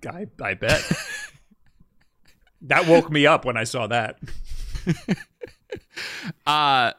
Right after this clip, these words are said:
Speaker 2: I'm
Speaker 1: then I
Speaker 2: actually
Speaker 1: immediately went right
Speaker 2: jealous.
Speaker 1: back to sleep because they were talking about, uh, uh, some, what, some Pokemon League stuff?
Speaker 2: Yeah, but I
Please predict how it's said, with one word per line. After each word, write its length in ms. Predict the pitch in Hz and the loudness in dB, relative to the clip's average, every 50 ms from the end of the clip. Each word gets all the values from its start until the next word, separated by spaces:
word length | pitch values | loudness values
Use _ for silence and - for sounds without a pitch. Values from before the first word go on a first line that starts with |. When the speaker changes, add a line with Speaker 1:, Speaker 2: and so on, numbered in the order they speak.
| _ _ _ | _ _ _
Speaker 2:
I'm 100 | - 151 | 2 4
Speaker 1:
then 100 | 165 170 | 6 6
I 40 | 165 | 6
Speaker 2:
actually 220 | 160 151 151 160 165 180 | 6 6 6 6 6 6
Speaker 1:
immediately 160 | 185 185 175 165 | 6 6 6 6
went 120 | 165 151 131 | 6 6 4
right 60 | 123 | 4
Speaker 2:
jealous. 220 | 120 139 147 147 - | 4 4 4 4 4
Speaker 1:
back 220 | 156 147 151 - | 4 4 2 2
to 80 | 151 139 | -2 -4
sleep 420 | - - 135 139 135 117 - - - 127 | -4 -4 -4 -2 -4 -4 -6 -8 -12 -12
because 500 | 131 120 - 135 120 113 117 117 113 - | -10 -6 -2 -2 -2 -2 -4 -6 -8 -8
they 160 | - 117 113 | -6 -4 -4
were 280 | 107 104 104 107 110 - - | -4 -4 -6 -6 -10 -12 -8
talking 280 | - 120 113 113 117 110 | -4 -4 -4 -4 -4 -6
about, 320 | 95 101 98 95 101 110 | -4 -2 -2 -2 -4 -4
uh, 240 | 113 104 98 92 95 - _ _ _ - | -6 -6 -6 -6 -8 -12 _ _ _ -18
uh, 140 | - - 98 - - _ | -16 -16 -16 -16 -18 _
some, 300 | - - 110 95 90 87 | -14 -12 -12 -12 -12 -14
what, 300 | - 120 107 104 90 90 - _ _ - | -14 -10 -8 -8 -8 -8 -12 _ _ -14
some 280 | - - 110 98 110 - - 123 117 117 - | -12 -12 -12 -12 -14 -20 -20 -20 -20 -10 -6
Pokemon 420 | - 135 127 139 139 127 113 113 | -4 -4 -2 0 -2 -2 -2 -2
League 260 | 113 117 131 143 143 160 | -4 -4 -6 -6 -6 -8
stuff? 400 | - - 180 180 180 - - _ _ _ _ _ _ _ _ _ _ _ _ _ _ _ - | -6 -4 -2 -2 -2 -4 -8 _ _ _ _ _ _ _ _ _ _ _ _ _ _ _ -4
Speaker 2:
Yeah, 400 | 165 175 233 226 220 214 214 208 | 0 0 2 2 2 2 2 2
but 160 | 190 233 190 | 2 2 2
I 120 | 226 254 | 4 4